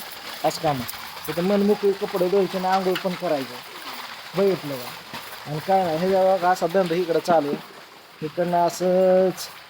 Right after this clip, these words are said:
इकडं तुम्हाला सांगतो, <clears throat> इकडं शेताला पाणी पण, दोन्ही पण कामं होऊन निघते ते. तर इकडं आता जायचं आहे बारामतीला. तर ताई दाजी पण यायचं म्हणते ती,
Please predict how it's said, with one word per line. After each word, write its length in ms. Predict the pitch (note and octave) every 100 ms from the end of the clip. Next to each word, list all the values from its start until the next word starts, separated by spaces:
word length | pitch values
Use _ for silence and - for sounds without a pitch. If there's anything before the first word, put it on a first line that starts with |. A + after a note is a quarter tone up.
| - - - - - -
इकडं 220 | D#3+ F3
तुम्हाला 300 | F3 F3+ E3
सांगतो, 300 | F#3+ E3 C#3+ D#3 - - - - - - _ _ _
<clears throat> 320 | G3+ - F3
इकडं 200 | E3+ E3+ F#3 - - - - - - - - - _ - -
शेताला 380 | - A#3+ - E3
पाणी 280 | D3 E3+ D3
पण, 180 | - A#2+ - - - -
दोन्ही 240 | G3 F#3+
पण 140 | D#3+ D#3
कामं 280 | F3 D3+ C#3
होऊन 160 | C3+
निघते 260 | C3+ - A#2
ते. 120 | A2 - - - - - - - - - - -
तर 340 | D#3 D#3 D#3+ F3+
इकडं 380 | F3 F3 F3 E3 - - - - - - -
आता 160 | D3 D#3
जायचं 280 | F3+ E3+
आहे 400 | F3 E3+ - -
बारामतीला. 540 | E3+ F#3+ D3+ B2+ A#2 A#2+ - - - _ -
तर 100 | D3+ D3+ D3+ D3+ D3+ D3 - - - _ _ -
ताई 200 | F3 E3+
दाजी 280 | F3+ F3 E3
पण 160 | F3+
यायचं 240 | F3+ F#3 E3+
म्हणते 240 | F3 C3+
ती, 120 | B2